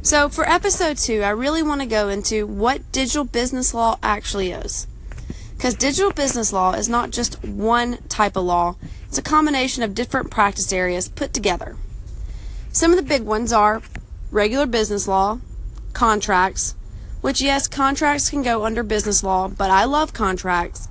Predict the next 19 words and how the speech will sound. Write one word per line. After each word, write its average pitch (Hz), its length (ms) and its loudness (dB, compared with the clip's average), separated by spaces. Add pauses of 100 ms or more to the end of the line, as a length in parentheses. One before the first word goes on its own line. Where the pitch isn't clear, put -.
so 214 180 0
it's 190 160 0
separate 226 340 0
in 180 80 0
my 175 140 0
mind. 175 420 -2 (840)
Copyrights, 262 840 4 (160)
trademarks, 254 840 2 (540)
e-commerce, 233 1000 2 (720)
affiliate 285 440 2
links, 214 540 -2 (340)
emails, 208 680 2 (1500)
and 311 120 4
maybe 349 240 4
a 262 40 0
couple 226 240 0
other 185 200 2
few 175 200 -4
things. - 480 -8